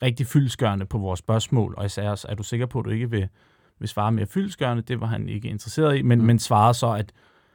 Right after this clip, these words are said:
Speaker 1: han var skuffet over, at, øh, hans ansatte havde det sådan, at han var mest skuffet over, at, øh, de ikke var kommet til ham,
Speaker 2: Mm.
Speaker 1: men han ville nu rette op på det, med at de kunne få, øh, en eller to dage fri om ugen, og, øh, nogle af de her havde jo også vagtplaner, hvor der ikke er sluttidspunkt,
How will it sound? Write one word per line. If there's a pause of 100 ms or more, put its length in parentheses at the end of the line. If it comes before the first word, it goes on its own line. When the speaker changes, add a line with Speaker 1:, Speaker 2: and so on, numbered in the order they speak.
(180)
Speaker 1:
han
var
skuffet
over,
at,
øh,
hans
ansatte
havde
det
sådan,
at
han
var
mest
skuffet
over,
at,
øh, (440)
de
ikke
var
kommet
til
ham, (260)
Speaker 2:
Mm.
Speaker 1:
men
han
ville
nu
rette
op
på
det,
med
at
de
kunne
få, (1040)
øh, (240)
en
eller
to
dage
fri
om
ugen,
og,
øh,
nogle
af
de
her
havde
jo
også
vagtplaner,
hvor
der
ikke
er
sluttidspunkt,